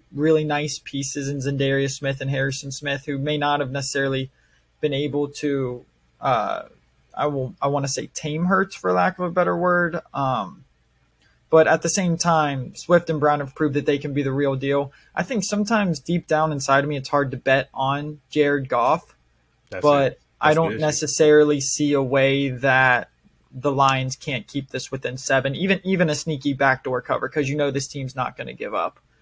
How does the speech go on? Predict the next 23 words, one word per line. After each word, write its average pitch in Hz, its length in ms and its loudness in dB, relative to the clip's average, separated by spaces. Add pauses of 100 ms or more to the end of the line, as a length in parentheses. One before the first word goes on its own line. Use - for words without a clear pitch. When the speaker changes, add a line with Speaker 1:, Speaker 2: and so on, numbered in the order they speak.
(320)
Speaker 1:
I 156 60 -4
mean, 170 160 2
what, 160 160 4
they 151 100 6
lose 156 200 2
by 147 180 4
three 151 320 0
and 151 100 -2
then 143 140 -4
win 147 200 -2
by 135 160 0
nine, 139 340 -2
and 139 80 -4
they 143 80 -2
lost 131 420 -2 (380)
by 147 160 4
three 143 320 0
to 143 180 -4
a 139 60 -2
team 143 280 -6
that 139 160 -2 (380)
beat 143 220 -6
the, 131 360 0